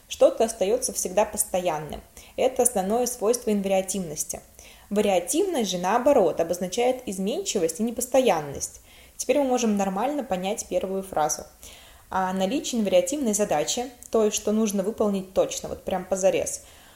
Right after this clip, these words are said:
осуществляемой вариативными средствами, сделай любыми способами или умри, любыми, но сделай, доводит процесс до постоянного инвариативного, то бишь неизменяемого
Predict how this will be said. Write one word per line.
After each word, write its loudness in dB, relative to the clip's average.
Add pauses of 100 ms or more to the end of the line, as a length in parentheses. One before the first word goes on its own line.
(140)
осуществляемой 4
вариативными 2
средствами, 0 (100)
сделай 2
любыми -2
способами -2
или -6
умри, -4 (360)
любыми, -2 (160)
но -4
сделай, -4 (560)
доводит 4
процесс 4
до 4
постоянного 0
инвариативного, 0 (120)
то 0
бишь -2
неизменяемого -2